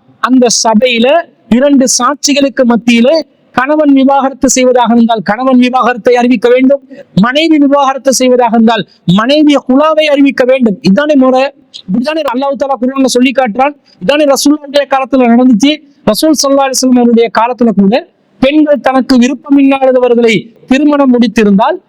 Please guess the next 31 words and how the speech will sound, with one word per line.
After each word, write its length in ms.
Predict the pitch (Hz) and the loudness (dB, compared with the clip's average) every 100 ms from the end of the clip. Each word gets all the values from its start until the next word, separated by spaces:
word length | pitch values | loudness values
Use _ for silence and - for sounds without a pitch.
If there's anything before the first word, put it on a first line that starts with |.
| _ | _
அவர்கள் 460 | - 277 294 285 277 - | -6 -2 -2 0 -2 -2
சபைக்கு 360 | 240 294 285 277 | -4 -6 -2 0
வருவார்கள், 500 | 240 233 220 208 302 - _ | 2 2 0 0 -2 -6 _
நபிகள் 420 | 196 240 311 320 302 | -6 -2 -2 0 0
நாயகத்தை 480 | 285 269 262 - 254 226 | 0 0 -2 0 0 2
ஊர் 200 | 262 294 214 | 2 2 2
ஜமாத் 360 | 254 269 262 233 | 0 -2 -2 -2
தலைவராக 480 | 247 311 285 262 240 | -2 0 0 0 0
இருந்த 240 | 233 208 165 - _ - | 2 2 0 -6 _ -4
அந்த 180 | 208 202 196 | 0 2 0
ஆட்சியிலும் 440 | 254 - 277 311 | -2 -2 0 2
ரசூலா 240 | 262 285 294 | 0 -2 -2
தான் 200 | 294 269 | -2 -2
தலைவர், 360 | 262 262 233 170 | -4 -4 -4 -4
அல்லாஹ்வின் 360 | 277 277 262 | -6 -4 -4
தூதர் 240 | 262 254 220 | -2 -2 -2
ஸல்ல-, 280 | 240 220 214 | -2 -2 2
நபி 140 | 226 285 | 2 0
ஸல்லல்லாஹு 300 | 285 269 262 | 0 0 0
அலைஹி 120 | 240 | 0
வஸல்லம் 200 | 240 220 | 0 0
அவர்கள் 220 | 208 196 | 0 -2
தான். 100 | 175 - _ _ - | -4 -10 _ _ -12
அப்ப 160 | 202 247 180 | -8 -8 -6
தூதராகவும் 800 | 262 320 302 285 277 254 269 320 311 - - | -4 -4 -4 -4 -2 -2 -2 -2 -4 -8 -6
ஆட்சி 360 | 220 277 311 | -4 -2 -2
தலைவராகவும் 640 | 247 294 285 277 277 262 262 | -2 0 2 2 2 0 2
இருந்த 180 | 262 254 | 2 2
ரசூலுல்லாவிடம் 760 | 233 208 294 294 262 240 233 220 | 0 0 0 0 0 0 2 2
வந்து 220 | 254 262 180 - _ _ - | 2 2 0 -4 _ _ -2
அந்த 180 | 247 | 2